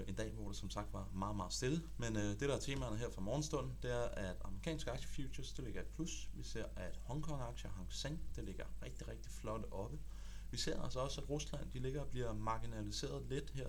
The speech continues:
ved G tyve-mødet, som jeg sagde. Så er Kina og U S A begyndt at nærme sig en lille bit smule, og det synes altså som, at Rusland, de bliver presset lidt ud på et sidespor i øjeblikket.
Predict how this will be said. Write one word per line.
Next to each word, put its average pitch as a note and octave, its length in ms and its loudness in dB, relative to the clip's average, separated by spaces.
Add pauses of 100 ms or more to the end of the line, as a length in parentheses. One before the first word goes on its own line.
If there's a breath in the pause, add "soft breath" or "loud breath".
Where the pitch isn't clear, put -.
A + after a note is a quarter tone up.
ved A2 300 -2
G G#2+ 120 -2
tyve-mødet, B2 540 0
som A2 140 -2
jeg A2 80 0
sagde. B2+ 280 0 (380 loud breath)
Så - 140 2
er A2+ 200 6 (100)
Kina C3 220 2
og B2+ 80 -2
U G2+ 60 -2
S - 100 0
A A#2+ 120 -2
begyndt G#2+ 300 -2
at F2+ 60 0
nærme F2+ 300 -2
sig A2+ 120 -4
en A2 80 2
lille B2 160 0
bit - 140 -4
smule, B2 400 -2
og F#2+ 100 -2 (480 loud breath)
det A2 80 0
synes C3 320 2
altså G2 260 0
som, F#2+ 180 -2
at G2 100 -4
Rusland, G#2+ 360 -2
de G#2+ 100 -2
bliver G2+ 180 -4
presset G2 300 -2
lidt A#2 160 -2
ud G#2+ 140 2
på G#2+ 140 2
et F#2+ 220 0
sidespor G#2+ 480 -2
i F#2+ 60 -2
øjeblikket. G2 500 -2